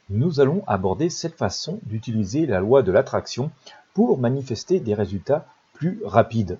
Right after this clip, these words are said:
<clears throat> Vous avez sans doute entendu parler de cette loi d'attraction. Beaucoup d'entre vous ont peut-être, euh, eu ce sentiment que ça ne fonctionnait pas, euh, que ça n'apportait pas des résultats assez rapides. Alors nous allons voir ensemble cette façon,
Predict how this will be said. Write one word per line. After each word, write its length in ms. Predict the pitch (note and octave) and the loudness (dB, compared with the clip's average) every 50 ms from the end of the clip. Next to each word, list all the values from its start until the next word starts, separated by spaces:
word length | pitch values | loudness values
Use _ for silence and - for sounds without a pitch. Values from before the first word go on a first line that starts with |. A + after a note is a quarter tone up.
| - _ | -12 _
<clears throat> 560 | _ _ - G#3 - - - A#2+ G#2 A2+ A2 | _ _ 4 4 4 4 -2 -2 -2 -2 -6
Vous 140 | F2 F2 F#2+ | -8 -6 -6
avez 80 | G#2+ | -6
sans 160 | - - A2+ A2+ | -6 -4 -2 -2
doute 180 | B2 B2 A#2+ | -2 -2 -4
entendu 280 | G#2 - A2 G2 G2+ G2 | -6 -4 -4 -4 -4 -2
parler 240 | - F#2 F2+ G2+ G2+ | 0 0 0 0 0
de 100 | F#2+ E2+ | -2 -6
cette 200 | - F#2+ - - | -10 -12 -6 4
loi 140 | G2+ G#2+ | 8 8
d'attraction. 540 | G#2 F#2 - F#2 F2 - - - A2 B2+ C3 C3 - _ _ _ _ _ _ _ _ _ _ _ _ - - - _ _ _ | 8 8 4 -2 -8 -6 -4 -2 -2 -2 -2 -6 -12 _ _ _ _ _ _ _ _ _ _ _ _ -16 -16 -16 _ _ _
Beaucoup 380 | C3 A#2+ A#2+ - - D3 C#3+ C3 - - - - - - _ _ | 2 2 2 2 2 -4 -4 -4 -6 -14 -18 -20 -20 -20 _ _
d'entre 240 | A#2 A2+ - - - | -2 -2 4 6 4
vous 320 | G#2+ G#2+ B2+ C#3+ D3 D3 - - - - _ A2+ | 4 4 0 -2 -2 -4 -6 -12 -20 -14 _ -4
ont 80 | G#2+ | -4
peut-être, 480 | G2+ G#2+ B2 B2 C3 D3+ D#3 D3+ - - - - B2 | 2 2 2 4 4 4 2 2 -6 -14 -12 -4 0
euh, 340 | A#2 A2 G#2 G#2 - - - | 2 4 6 4 4 2 0
eu 320 | B2 A#2+ B2 B2+ C3+ C#3 - | 0 0 0 0 0 -2 -6
ce 120 | - - | -8 -10
sentiment 600 | - G#2+ G2 - - G#2+ G#2+ G#2 A2+ A#2 B2+ B2+ | -12 -12 -12 -8 -6 -2 0 0 0 0 0 -2
que 120 | C3 - | -2 -6
ça 120 | - - F2 | -8 -8 -10
ne 60 | E2 | -10
fonctionnait 440 | - C3 C3 - - A2+ G#2 G2+ G2 | -8 -8 -8 -6 -4 0 0 0 0
pas, 340 | G2+ G2+ G2 A2+ B2+ B2+ C3 - - - _ _ _ | 4 4 6 6 4 2 -2 -12 -20 -20 _ _ _
euh, 100 | G#2+ G2 | -6 -6
que 120 | G2 G#2 F#2+ | -4 -4 -8
ça 100 | - F#2+ | -6 -6
n'apportait 340 | F#2 - - F#2+ - - B2 | -6 -6 -6 -8 -8 -8 -6
pas 140 | - D#3 | -4 -2
des 80 | B2+ A#2 | -2 0
résultats 320 | G#2+ G#2 G#2+ G#2 - B2+ | 0 0 -2 -2 0 -2
assez 180 | A2+ - - D3 | -2 -2 -2 -4
rapides. 420 | B2 F2+ E2+ - A#2+ C#3+ D3+ C3+ B2+ - - - - _ | -4 -4 -4 -2 -2 -2 -2 -2 -6 -12 -20 -20 -10 _
Alors 120 | F2 F#2+ G2+ | -4 -2 -2
nous 120 | G#2+ G#2 | 0 0
allons 140 | A2 A#2 B2+ | 0 0 0
voir 240 | A#2 A#2+ B2+ A#2 G#2 | 2 2 2 2 2
ensemble 500 | F#2+ F2 - - B2 B2 B2 G2+ - - | 0 -2 -6 -6 -4 -4 -2 -2 -4 -6
cette 320 | - - - C3 B2+ B2+ | -8 -4 -2 -2 -2 -2
façon, 440 | - - G#2 F#2+ - - - B2 | -4 -2 0 0 0 -2 -6 -8